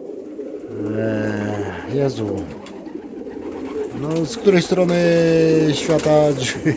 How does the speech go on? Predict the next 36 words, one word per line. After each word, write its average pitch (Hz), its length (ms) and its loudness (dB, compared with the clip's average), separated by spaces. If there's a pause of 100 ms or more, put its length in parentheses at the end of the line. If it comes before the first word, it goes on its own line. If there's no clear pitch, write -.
(140)
<laughs> - 220 -8
ale 147 120 6
się 127 180 0
zamotałem. 127 800 4 (580)
Kurczę, 127 360 -2
chodzi 127 300 0
o 127 80 4
to, 135 160 4
że 123 200 4 (380)
drzwi 131 260 4
w 135 60 2
gołębniku 143 460 4
też 143 200 2
jest 127 140 0
ważne, 139 340 6
na 135 100 4
którą 139 300 2
stronę 135 420 4 (380)
powinny 139 360 2
być, 143 240 6
czy 135 80 4
na 117 100 2
wschodnią, 143 460 2
czy 135 120 0
na 135 100 4
zachodnią, 135 540 2
czy 127 120 -4
tak 131 200 0
dalej. 117 480 0 (800)
Nie 113 100 -6
chcę 135 180 2
was 117 160 -2
teraz 127 280 0
oszukać, - 440 2
na 120 80 2
którą, 139 440 4